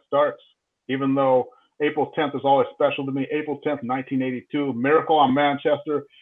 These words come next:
L A Kings, first round of the playoffs, down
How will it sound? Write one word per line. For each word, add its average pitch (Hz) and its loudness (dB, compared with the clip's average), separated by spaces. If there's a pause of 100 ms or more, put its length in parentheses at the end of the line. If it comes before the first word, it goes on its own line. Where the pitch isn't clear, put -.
(260)
L 220 6
A 196 2
Kings, 185 2
first 202 4
round 185 4
of 156 2
the - 0
playoffs, 165 4
down 160 4